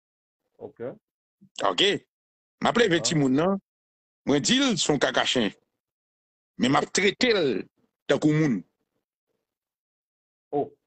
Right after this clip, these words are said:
Speaker 1: men, men, m pa, pa se gen, gen, gen yon konfli la, paske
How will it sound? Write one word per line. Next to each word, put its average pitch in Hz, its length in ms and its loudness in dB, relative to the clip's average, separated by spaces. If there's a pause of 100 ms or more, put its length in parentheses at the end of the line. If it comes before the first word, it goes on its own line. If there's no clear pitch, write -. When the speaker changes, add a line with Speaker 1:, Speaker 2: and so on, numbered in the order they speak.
(200)
Speaker 1:
men, 135 280 -10
men, 123 240 -8
m 123 140 -10
pa, 127 80 -10
pa 131 240 -12
se 123 80 -14
gen, 113 260 -14
gen, 113 220 -12
gen 117 80 -12
yon 110 160 -10
konfli 110 400 -14
la, 208 160 -8
paske 131 320 -12